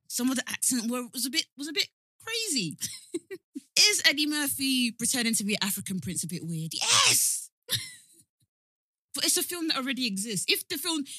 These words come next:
Speaker 1: if it was born out
Speaker 2: If
Speaker 1: of
Speaker 2: it was, like, a
Speaker 1: nothing,
Speaker 2: new concept, yeah.
Speaker 1: then we'll be like, "Allow it, allow it." But, <sighs> I don't know.
Speaker 2: Yeah, it's like you can't, you can't do number one and then do number two and it completely changes.
Speaker 1: Yeah.
Speaker 2: It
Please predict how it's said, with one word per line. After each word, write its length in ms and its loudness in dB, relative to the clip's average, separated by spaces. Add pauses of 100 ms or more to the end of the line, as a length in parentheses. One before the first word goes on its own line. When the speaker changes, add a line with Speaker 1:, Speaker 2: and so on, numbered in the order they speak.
(160)
Speaker 1:
if 140 0
it 100 0
was 120 2
born 220 -4
out 120 4
Speaker 2:
If 0 -
Speaker 1:
of 60 2
Speaker 2:
it 60 2
was, 120 4
like, 140 4
a 120 6
Speaker 1:
nothing, 120 8
Speaker 2:
new 600 4 (180)
concept, 560 2
yeah. 140 0
Speaker 1:
then 160 4
we'll 140 -2
be 100 0
like, 140 2
"Allow 260 -2
it, 180 -10
allow 280 -10
it." 60 -20 (140)
But, 220 -8 (720)
<sighs> 240 -6
I 100 -8
don't 160 -2
know. 300 -12 (260)
Speaker 2:
Yeah, 160 0
it's 180 2
like 140 6
you 60 4
can't, 260 2
you 100 2
can't 280 4
do 160 2
number 240 4
one 480 4
and 160 -2
then 220 0
do 120 4
number 220 4
two 280 2
and 80 -2
it 120 -4
completely 560 0
changes. 540 2
Speaker 1:
Yeah. 140 -12
Speaker 2:
It 60 -14